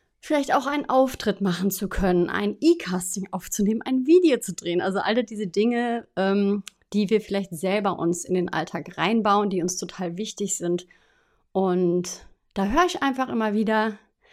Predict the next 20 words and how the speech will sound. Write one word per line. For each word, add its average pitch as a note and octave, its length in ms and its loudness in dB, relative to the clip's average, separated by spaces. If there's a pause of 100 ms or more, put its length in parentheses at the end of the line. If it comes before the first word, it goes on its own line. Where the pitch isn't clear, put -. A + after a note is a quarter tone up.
(320)
„Ja, G#3 180 2
ich G#3 100 -2
mache A3 180 0
das, G3+ 180 -4
wenn G3 140 0
ich G3 100 -4
in F#3+ 100 0
der F#3+ 100 -2
richtigen F#3 320 -8
Stimmung C4 460 0
bin, A#3 220 0
sonst G3 300 -4
stimmt G3+ 300 -4
meine G3 240 -4
Energie E3+ 480 -2
nicht.“ A3 520 -4
Oder F#3 500 -4
sowas F3+ 420 -8
wie, E3 240 -6 (1160)
ähm, G3 1400 2